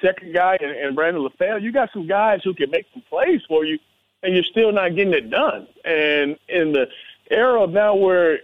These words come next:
you get later in your career, you shouldn't be going the way he's going. And if for some reason, I know they like A J McCarron. Uh, there's been talks, you know, around the league for the past couple of years. Me and him actually share an agent, and, uh, my agent,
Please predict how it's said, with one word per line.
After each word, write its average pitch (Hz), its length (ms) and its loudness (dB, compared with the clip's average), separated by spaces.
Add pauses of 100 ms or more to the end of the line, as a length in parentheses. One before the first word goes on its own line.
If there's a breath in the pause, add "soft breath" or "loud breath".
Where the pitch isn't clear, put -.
(140)
you 202 140 -4
get 214 160 0
later 180 340 2
in 175 80 -2
your 160 80 0
career, 180 580 0
you 151 200 -6
shouldn't 233 280 0
be 185 160 2
going 202 300 0
the 160 80 2
way 175 260 2
he's 170 280 -4
going. 214 320 0 (280)
And 151 160 0
if - 1120 -8 (240)
for 165 160 0
some 254 180 0
reason, 160 440 2 (240)
I 185 160 2
know 190 340 2
they 156 140 2
like 156 240 0
A 151 160 0
J 139 240 0
McCarron. 123 420 -8 (180)
Uh, 127 480 2
there's 156 240 0
been 147 200 -2
talks, 185 360 -4 (380 loud breath)
you 214 80 -2
know, 151 140 4
around 160 300 0
the 143 60 0
league 175 300 2
for 165 80 -10
the 135 60 -4
past 165 300 0
couple 143 180 -2
of 139 60 -4
years. 156 380 0
Me 160 140 0
and 160 80 0
him 165 160 -2
actually 156 300 -4
share 170 320 0
an 135 80 -2
agent, 165 500 -2
and, 127 180 -4 (480 soft breath)
uh, 131 280 4
my 135 140 2
agent, 165 280 2